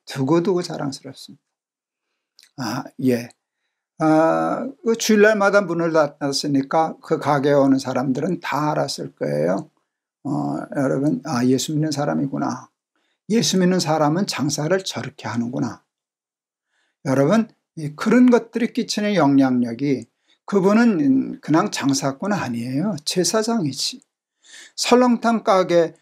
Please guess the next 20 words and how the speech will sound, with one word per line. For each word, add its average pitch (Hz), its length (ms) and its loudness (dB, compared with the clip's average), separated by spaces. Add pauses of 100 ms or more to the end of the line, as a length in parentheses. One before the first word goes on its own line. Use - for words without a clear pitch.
그 190 160 -2
장-, 190 320 -2
음식점 185 560 0
하는 170 200 2
사람들의 160 680 0 (180)
제사장으로 147 840 2
언약궤를 185 640 2
메고 151 640 2 (260)
하나님의 214 500 2
식과 - 540 -2
법으로 175 380 2
설렁탕 180 640 -2
끓이는 139 440 -2
거, 147 240 -6 (380)
손님 202 440 2
대-, 196 160 0
접대하는 160 560 2
정신, 131 640 0 (360)
이것을 208 600 2
인도했잖아요. 175 1120 0